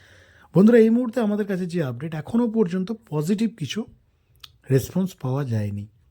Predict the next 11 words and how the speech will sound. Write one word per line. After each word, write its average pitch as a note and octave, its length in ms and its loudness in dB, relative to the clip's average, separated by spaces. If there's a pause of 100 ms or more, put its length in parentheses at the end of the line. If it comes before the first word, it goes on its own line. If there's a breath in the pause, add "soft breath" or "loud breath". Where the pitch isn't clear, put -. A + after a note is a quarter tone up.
(880)
এখনও G3 320 2
পর্যন্ত A2 500 -6 (1400)
কোনো F#3 240 4
পজিটিভ F3+ 380 2
ইনফরমেশন E3 460 -2
আসেনি। A#2 420 -6
কোনো F3+ 240 2
নেতৃত্ব F3+ 640 -2
জয়েন্ট C3+ 280 0
ফোরামে D#3 300 -4
তারা C3 380 -8